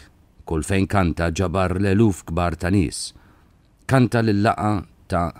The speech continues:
ħamsa u tletin elf żagħżugħ fl-Istadium ta' Berlin. Kanta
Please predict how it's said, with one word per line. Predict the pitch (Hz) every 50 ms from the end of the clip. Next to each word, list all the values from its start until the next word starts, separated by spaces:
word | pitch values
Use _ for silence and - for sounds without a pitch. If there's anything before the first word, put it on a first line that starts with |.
| - - -
ħamsa | 113 117 110 95 - - 110 98 98 92 - _ _ -
u | 92 -
tletin | - 85 85 82 92 90 92 95
elf | 95 98 92 -
żagħżugħ | 95 87 90 85 87 80 80 95 95 104 98 82 -
fl-Istadium | - 82 76 - - 87 80 80 76 69 76 82 76 73 64 -
ta' | - 85
Berlin. | 78 87 90 87 101 101 82 65 60 50 - - _ _ _ _ _ _ _ _ _ _ _ _ _ _ _ - -
Kanta | 104 107 104 - - 101 98 101